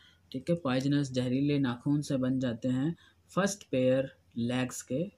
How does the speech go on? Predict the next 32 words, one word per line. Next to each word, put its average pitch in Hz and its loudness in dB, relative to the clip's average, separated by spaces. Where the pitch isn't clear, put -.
मॉडिफाई 117 -4
होके। - -20
तो 113 -10
first 165 -2
pair 147 0
of 143 -2
legs 139 2
are 135 0
modified 127 0
into 123 -4
poisonous 131 0
class, 113 -4
ठीक - -10
है। 220 -4
और 117 -2
इस 147 -4
चिलोपोडा 170 4
क्लास 151 2
में 139 4
जो 131 4
ऑर्गेनिज्म 131 4
आते 127 2
हैं 135 2
वहाँ 127 2
रेस्पिरेशन 135 2
किससे 127 0
होता 123 0
है, 160 2
ट्रैकिया 123 2
से 143 0
होता 127 -2
है, 135 -2